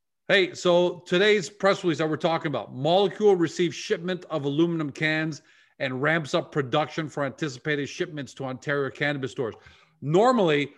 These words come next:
the part about the receipt of aluminum cans would be like, "Well, who really cares about that? That's not important." But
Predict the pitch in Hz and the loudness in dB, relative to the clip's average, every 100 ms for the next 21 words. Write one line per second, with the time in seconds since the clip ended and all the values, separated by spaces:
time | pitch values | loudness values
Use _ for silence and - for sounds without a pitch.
0 | _ _ _ - 135 151 147 180 196 180 | _ _ _ -10 -2 -2 0 2 2 4
1 | 180 175 156 143 202 196 156 156 185 170 | 0 0 -4 -2 0 2 2 4 4 4
2 | 143 - 185 196 147 143 143 139 - _ | -2 0 2 2 0 -2 0 0 -4 _
3 | _ - 147 156 135 - 135 151 185 190 | _ -4 -2 -2 -4 -10 -4 0 2 2
4 | 175 - 180 165 160 143 180 175 165 170 | 0 0 0 0 -2 0 0 0 -2 -2
5 | - 143 131 - 131 127 131 117 131 | -4 -4 -4 -6 -6 -6 -8 -6 -6